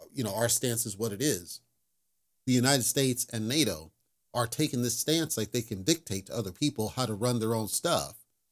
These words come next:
We're bordered with China. We see that China's gonna become a power because they're far exceeding anything else the U S is doing, which is factual. And the U S has this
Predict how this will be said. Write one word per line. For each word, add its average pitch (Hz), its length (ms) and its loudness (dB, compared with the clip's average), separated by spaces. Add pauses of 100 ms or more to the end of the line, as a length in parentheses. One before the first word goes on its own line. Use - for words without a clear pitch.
(380)
We're 147 220 2
bordered 131 360 6
with 101 140 -8
China. 117 440 0 (340)
We 123 160 0
see 180 340 2
that 110 160 -4
China's 127 380 0
gonna 120 160 0
become 110 360 -2
a 104 60 -2
power 98 460 0
because 87 320 -10
they're 117 300 0 (340)
far 143 280 10
exceeding 117 520 0
anything 131 340 0
else 120 180 2
the 107 140 -10
U 107 140 -2
S 104 160 -2
is 90 100 -6
doing, 98 360 0
which 120 220 2
is 120 100 0
factual. 151 720 0 (840)
And 127 160 4
the 123 80 2
U 123 140 4
S 147 160 8
has 117 240 2
this 104 280 -2